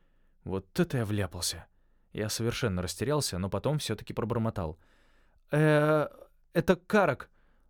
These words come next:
Лу мне звонила». «Возможно». Голос у Элвуда был леденющий.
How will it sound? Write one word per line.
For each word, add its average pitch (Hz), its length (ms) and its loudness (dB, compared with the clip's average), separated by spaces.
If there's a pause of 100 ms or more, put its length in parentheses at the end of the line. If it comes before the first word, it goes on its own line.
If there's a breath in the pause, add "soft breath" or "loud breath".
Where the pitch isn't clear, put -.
(100)
Лу 196 260 6
мне 143 220 6
звонила». 131 580 2 (1200)
«Возможно». 113 760 2 (400)
Голос 95 460 -2
у 95 60 0
Элвуда 131 520 0
был 92 420 -2
леденющий. 92 960 -4